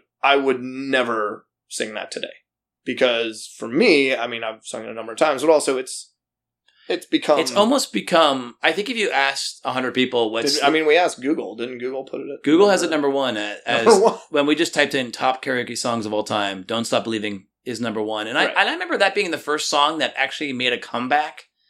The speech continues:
Speaker 1: Via
Speaker 2: purely
Speaker 1: karaoke?
Speaker 2: on the karaoke scene.
Speaker 1: Yeah.
Speaker 2: Um, I think Bon Jovi had that same kind of resurgence.
Speaker 1: Mm-hmm.
Speaker 2: Um, but yeah, that was, like, one of those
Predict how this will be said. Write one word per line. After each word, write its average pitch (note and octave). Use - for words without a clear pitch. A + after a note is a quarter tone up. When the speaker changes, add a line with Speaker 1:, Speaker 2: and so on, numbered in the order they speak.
Speaker 1:
Via B2
Speaker 2:
purely G3
Speaker 1:
karaoke? C#3+
Speaker 2:
on C3
the A#2+
karaoke G2+
scene. -
Speaker 1:
Yeah. A2
Speaker 2:
Um, A2+
I C#3
think D3+
Bon B2
Jovi C3
had C3+
that C3+
same C3+
kind C3+
of C3
resurgence. C3+
Speaker 1:
Mm-hmm. A2+
Speaker 2:
Um, G#2+
but C3
yeah, C3+
that D3
was, E3+
like, C3+
one C3+
of B2+
those A#2+